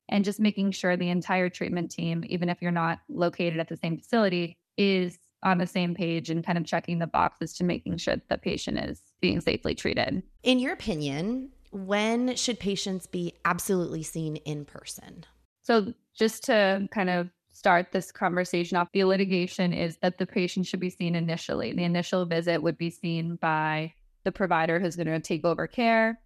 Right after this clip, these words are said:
Speaker 1: or by a referring provider who's then going to refer the provider to a telemedicine-based care. And that's really what we're looking at. So that initial visit. In a perfect world, would it be great to have that? Sure,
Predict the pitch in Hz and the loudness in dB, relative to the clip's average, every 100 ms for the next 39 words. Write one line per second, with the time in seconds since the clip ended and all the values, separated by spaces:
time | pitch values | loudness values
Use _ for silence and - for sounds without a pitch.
0 | _ 196 196 190 185 180 175 175 - 170 | _ 2 4 4 4 2 2 2 0 -2
1 | 175 - 165 160 165 165 170 - 156 160 | -4 -2 0 0 -2 -4 -6 -2 0 0
2 | 165 185 165 170 170 165 165 160 165 170 | 0 -2 -2 0 0 0 -2 0 -2 -2
3 | - _ - 180 170 175 165 165 - 165 | -8 _ -2 0 2 4 6 4 2 0
4 | 160 156 160 170 - - 170 170 175 - | 2 0 0 0 0 2 2 2 0 0
5 | - - - - - - - - 190 _ | -2 -2 -2 -4 -10 -6 -4 -4 -8 _
6 | _ _ - 196 190 190 - 196 190 180 | _ _ 0 2 4 0 -2 0 2 2
7 | 175 165 170 - _ _ 185 180 170 165 | 0 2 0 0 _ _ -2 2 2 0
8 | 170 165 - - 190 185 185 175 175 170 | -2 -2 -2 0 2 4 2 0 -2 -4
9 | 165 165 - - - - _ _ _ 220 | -4 -4 -4 -4 -6 -8 _ _ _ 4
10 | 214 226 214 214 180 180 180 190 175 175 | 4 4 0 0 2 2 2 2 -2 0
11 | 175 160 _ _ _ 180 165 190 - 226 | -2 -4 _ _ _ -2 0 0 -2 -4
12 | 233 170 160 160 160 214 208 214 233 - | -2 0 0 0 -2 0 2 4 0 -4
13 | _ _ - - 180 185 - 196 226 | _ _ -18 -2 2 2 2 0 -2